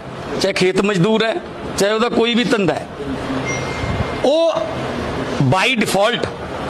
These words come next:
ਯਾਨੀ ਕਿ ਆਪਣੇ ਆਪ ਹੀ ਉਸ ਗ੍ਰ-, ਹੈ। ਗ੍ਰਾਮ ਸਭਾ ਹਫ਼ਤੇ ਦਾ ਨੋਟਿਸ ਦੇ ਕੇ ਬੁਲਾਈ ਜਾਂਦੀ ਹੈ। ਇੱਕ ਹਫ਼ਤਾ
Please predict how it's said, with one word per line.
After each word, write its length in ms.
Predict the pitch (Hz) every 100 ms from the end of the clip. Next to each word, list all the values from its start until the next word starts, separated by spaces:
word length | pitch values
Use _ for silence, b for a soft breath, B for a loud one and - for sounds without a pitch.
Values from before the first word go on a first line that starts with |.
| -
ਯਾਨੀ 180 | 135 190
ਕਿ 140 | 214 233
ਆਪਣੇ 320 | 220 247 269
ਆਪ 260 | 233 214
ਹੀ 200 | 214 175 175 - - - - -
ਉਸ 240 | 214 240
ਗ੍ਰ-, 220 | 202 202 -
ਹੈ। 160 | - - - - 135 131 - - - - - - - - - - - - - - - - - - - 123
ਗ੍ਰਾਮ 280 | 208 240 285
ਸਭਾ 540 | - 262 285 277 - - - - - -
ਹਫ਼ਤੇ 580 | - - - 190 - 240
ਦਾ 100 | 262
ਨੋਟਿਸ 300 | 240 226 233
ਦੇ 140 | 175
ਕੇ 240 | 196 - 233
ਬੁਲਾਈ 260 | 196 175
ਜਾਂਦੀ 360 | 175 180 175 202
ਹੈ। 40 | 403 - - - - - - - - - - - - -
ਇੱਕ 380 | - 254 254 285
ਹਫ਼ਤਾ 720 | 226 220 - 226 196 165 -